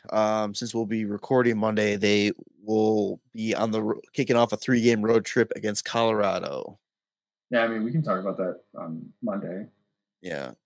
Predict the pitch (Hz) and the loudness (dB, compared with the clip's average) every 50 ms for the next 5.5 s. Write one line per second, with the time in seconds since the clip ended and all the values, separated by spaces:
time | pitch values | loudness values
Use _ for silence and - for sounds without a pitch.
0 | _ _ _ _ - 123 127 131 135 131 135 143 139 143 139 135 131 131 127 127 | _ _ _ _ -4 2 4 6 6 6 6 8 10 12 12 12 12 12 12 10
1 | - - _ _ _ - 143 143 139 135 131 135 135 131 123 113 135 147 123 117 | 8 4 _ _ _ 8 8 10 10 10 8 8 8 6 8 8 8 6 6 6
2 | 120 120 120 - 120 113 - 127 120 120 117 110 110 - 117 113 120 120 120 117 | 4 2 0 -2 -4 -2 0 0 0 2 0 -2 -4 -4 -6 -4 -4 -4 -6 -6
3 | 104 - - 113 107 104 - 90 90 92 - - 90 90 - 98 98 95 98 92 | -8 -6 -4 -2 -2 -2 -4 -6 -6 -6 -6 -6 -6 -8 -8 -6 -4 -2 -2 -2
4 | 80 - - - - - - - - - 135 123 117 123 131 135 - - - 131 | -2 -4 -4 -4 -4 -2 0 0 4 6 6 6 8 8 6 6 6 4 2 4
5 | 127 135 131 131 135 131 - - - | 6 8 8 8 6 2 -2 -12 -14